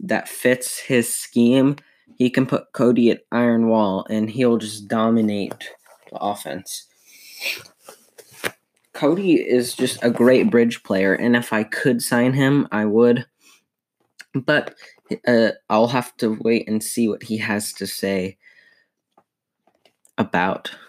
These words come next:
that. Yep, so that is basically all of our roster news for now. Uh, I hope more comes up later.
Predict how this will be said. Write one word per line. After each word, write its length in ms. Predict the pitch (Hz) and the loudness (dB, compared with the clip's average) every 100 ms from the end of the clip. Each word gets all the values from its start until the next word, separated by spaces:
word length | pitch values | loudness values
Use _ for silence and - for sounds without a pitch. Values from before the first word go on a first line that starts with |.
| - | -10
that. 300 | - 87 - - _ _ - - - _ | -2 -2 -2 -10 _ _ -20 -20 -20 _
Yep, 220 | 156 - | 0 0
so 220 | - 151 | 0 2
that 320 | 147 147 - | 4 2 2
is 400 | 120 117 110 - _ _ _ _ _ _ _ | 2 2 0 -12 _ _ _ _ _ _ _
basically 640 | 127 131 - 139 120 110 | -2 -2 -4 -4 -2 -2
all 260 | - 113 120 | 0 2 2
of 140 | 107 | 0
our 160 | 101 98 | -2 0
roster 520 | 92 95 - - 110 | 0 -2 -4 -6 -2
news 600 | 117 131 127 127 - - _ _ _ _ _ _ _ _ _ _ _ _ | 0 0 -2 -4 -8 -20 _ _ _ _ _ _ _ _ _ _ _ _
for 260 | - - 117 | -20 -2 2
now. 500 | 123 135 131 127 123 - - - - - | 4 4 2 0 -2 -14 -20 -20 -20 -10
Uh, 220 | 87 80 | -8 -6
I 100 | - | -6
hope 300 | 110 139 123 - | -2 -2 -2 -4
more 380 | 110 120 127 127 | 2 4 4 2
comes 320 | - 123 117 | 0 -4 0
up 180 | 117 113 | -2 0
later. 420 | 131 131 131 131 | 0 2 0 0